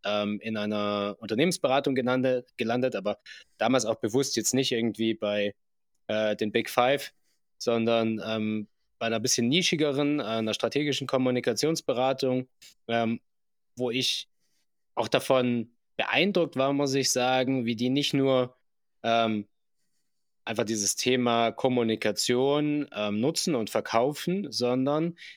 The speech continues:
dass sie dahinter liegend ein unglaublich starkes Netzwerk haben, was sie immer zum Mehrwert ihrer Kunden einsetzen.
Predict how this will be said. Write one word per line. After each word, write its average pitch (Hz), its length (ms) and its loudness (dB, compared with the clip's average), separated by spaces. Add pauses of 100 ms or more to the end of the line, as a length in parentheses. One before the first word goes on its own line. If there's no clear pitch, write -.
(100)
dass 117 200 2
sie 127 80 2
dahinter 147 480 2
liegend 143 420 0
ein 226 160 -2
unglaublich 135 580 0
starkes 120 400 0
Netzwerk 127 580 0
haben, 117 440 0
was 117 180 0
sie 104 140 -2
immer 147 260 0
zum 113 200 -2
Mehrwert 131 560 0
ihrer 110 260 -2
Kunden 143 640 -2 (280)
einsetzen. 113 500 0